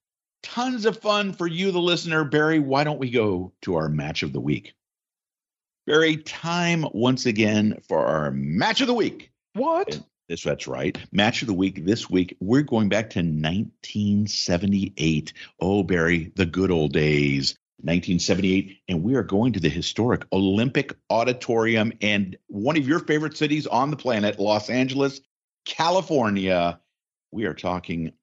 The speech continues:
Speaker 1: Roddy Piper versus Chavo Guerrero. Special thanks to our, uh, our friend Roy Lucier for posting this match, which I had a chance to watch. I gotta be honest, this is not a, uh, a fifty-minute, you know, Billy Robinson match.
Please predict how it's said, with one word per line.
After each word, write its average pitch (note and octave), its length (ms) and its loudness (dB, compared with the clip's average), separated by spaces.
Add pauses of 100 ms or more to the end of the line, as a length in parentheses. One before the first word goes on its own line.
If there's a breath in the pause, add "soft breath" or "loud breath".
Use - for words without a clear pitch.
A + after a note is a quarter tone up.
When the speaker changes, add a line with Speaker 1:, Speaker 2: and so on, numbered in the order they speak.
Speaker 1:
Roddy D2 640 -2
Piper C#2 540 -2
versus C#2+ 380 -4
Chavo G2 560 2
Guerrero. G2 680 0 (320)
Special G#2 320 0
thanks F#2+ 180 0
to F2+ 140 0
our, D#2+ 200 4
uh, D2 140 2
our C2+ 100 0
friend E2+ 240 0
Roy F2 180 2
Lucier G#2+ 540 0
for G#2 140 -4
posting F#2 420 0
this E2+ 220 0
match, E2+ 280 2
which - 140 -8
I C#2 60 2
had E2 180 2
a E2 60 2
chance D#2+ 320 -2
to F2 60 -6
watch. E2+ 200 0 (200)
I B3 80 4
gotta A#3 200 0
be D#3+ 140 2
honest, G2+ 300 -2
this E3+ 140 -8
is D#3+ 100 -10
not E3 180 0
a, C#3+ 140 0 (200)
uh, D#3 380 -2
a E3 120 -4 (120)
fifty-minute, G3+ 720 -4 (120)
you D#3+ 100 -4
know, C3+ 80 -2
Billy G3 300 2
Robinson D#3+ 640 0
match. C3 480 0